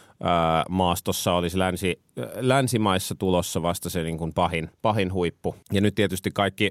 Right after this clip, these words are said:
kaikki tahot sitten pyrkii tekemään erinäköisiä, ää, riittävän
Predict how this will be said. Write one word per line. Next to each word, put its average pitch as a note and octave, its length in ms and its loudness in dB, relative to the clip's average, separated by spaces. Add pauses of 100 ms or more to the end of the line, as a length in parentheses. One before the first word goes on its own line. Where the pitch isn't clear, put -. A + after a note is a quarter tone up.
kaikki A2 280 0
tahot G#2 280 0
sitten F#2 260 -4
pyrkii G2 520 2 (460)
tekemään G2 400 2
erinäköisiä, F#2 800 2
ää, F2+ 100 0 (720)
riittävän A2 640 2